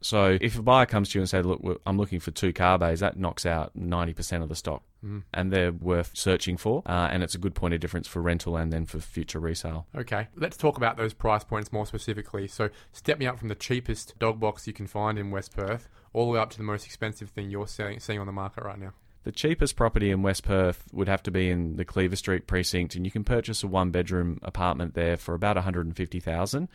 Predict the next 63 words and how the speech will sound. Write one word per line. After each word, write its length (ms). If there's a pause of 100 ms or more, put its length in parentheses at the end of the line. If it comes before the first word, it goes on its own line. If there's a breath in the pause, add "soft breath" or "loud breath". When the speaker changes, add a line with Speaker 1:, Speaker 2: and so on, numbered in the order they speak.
(120 soft breath)
Speaker 2:
These 200
are 220
old 340
flat 380
sort 160
of 80
thing? 260
Speaker 1:
Yeah, 220
like 220
nineteen 400
seventy, 340
nineteen 400
eighty. 460
One 240
bedroom, 560
I 60
just 200
recently 300
sold 280
out 140
there 160
for 140
a 20
hundred 220
and 100
seventy-five 480
thousand, 380
which 120
was 140
one 100
of 60
the 60
better 220
ones. 380 (220)
Speaker 2:
Cheaper 120
Speaker 1:
Um, 80
Speaker 2:
than 160
renting, 320
isn't 180
it? 140
Speaker 1:
It 120
is, 180
and 220
that 160
property 300
rented 340
for 80
two 160
hundred 220
and 80
seventy 260
a 80
week, 300
so 260 (480)
net 300
return 640
was 120
about 300
six 200
and 60
a 40
half 160
percent, 340